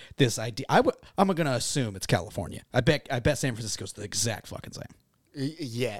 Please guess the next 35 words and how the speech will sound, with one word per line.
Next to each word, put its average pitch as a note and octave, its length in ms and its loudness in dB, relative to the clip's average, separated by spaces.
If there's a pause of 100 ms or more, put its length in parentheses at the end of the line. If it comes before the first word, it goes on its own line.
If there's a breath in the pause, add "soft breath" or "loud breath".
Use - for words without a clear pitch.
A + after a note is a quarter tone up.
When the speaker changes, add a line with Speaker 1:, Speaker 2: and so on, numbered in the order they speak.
Speaker 1:
Yeah. C#3+ 100 0
Speaker 2:
Well, F3 320 8
cities D#3+ 540 2
in A#2+ 60 -8
California. G#2 500 -6
'Cause - 140 -4
Speaker 1:
Yeah. D#3+ 80 4
Speaker 2:
my E3 80 6
hometown, C#3 880 2
Speaker 1:
That's C4 240 4
true. C3 160 4
Speaker 2:
nah, B2 140 6
Speaker 1:
That's F3+ 180 6
true. D#3+ 160 4
I, D#3+ 140 6
Speaker 2:
dude. - 180 -4
Speaker 1:
I D#3 160 4
flew F3+ 300 4
in, F3+ 40 2
I D#3 100 4
was, D#3 120 4
uh, D#3 560 6
in D3+ 140 0
the D#3+ 60 2
town E3 240 4
I C#3+ 180 2
flew D#3+ 180 4
into, A#2 220 0
Santa C#3 240 0
Rosa. A2 240 0
I F#2+ 60 -4
bet C#3+ 180 2
they C3 100 2
probably A#2+ 360 2
have G#2+ 100 -6